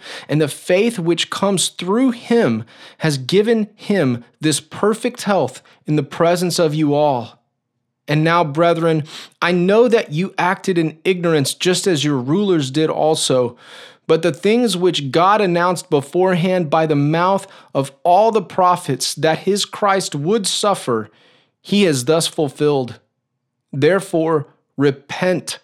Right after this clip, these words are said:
and return so that your sins may be wiped away,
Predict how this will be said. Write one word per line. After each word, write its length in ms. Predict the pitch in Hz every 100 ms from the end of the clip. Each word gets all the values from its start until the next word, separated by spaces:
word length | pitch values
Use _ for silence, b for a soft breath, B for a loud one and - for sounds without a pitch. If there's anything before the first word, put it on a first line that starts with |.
| _ _ _ _ -
and 180 | 151 131
return 880 | 139 131 - - 170 175 135 117 - _ _ _ _ _ _
so 300 | - 170 175
that 220 | 165 143
your 260 | 147 160 180
sins 600 | - - 180 175 175 156
may 200 | 165 170
be 140 | 165
wiped 420 | 143 147 165 165
away, 540 | 151 139 147 151 123